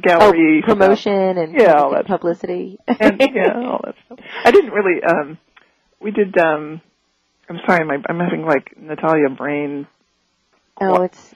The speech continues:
Speaker 2: Friday
Speaker 1: here.
Speaker 2: afternoon. I totally
Speaker 1: Oh, Lord.
Speaker 2: understand.
Speaker 1: Um, competitions,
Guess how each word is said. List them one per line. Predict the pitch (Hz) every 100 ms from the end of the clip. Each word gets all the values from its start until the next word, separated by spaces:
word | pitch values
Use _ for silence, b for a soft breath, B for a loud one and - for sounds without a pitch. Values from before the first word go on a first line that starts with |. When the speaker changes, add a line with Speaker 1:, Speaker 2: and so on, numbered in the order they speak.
| -
Speaker 2:
Friday | 160 160 165
Speaker 1:
here. | 156
Speaker 2:
afternoon. | - 160 147 151 151 156
I | 151
totally | - 180 170 170 165
Speaker 1:
Oh, | 160
Lord. | 185 196 160 151
Speaker 2:
understand. | 156 - _ _ b b b b
Speaker 1:
Um, | 214 202 208 202 196 196 196 226 _ -
competitions, | 240 240 - 208 190 202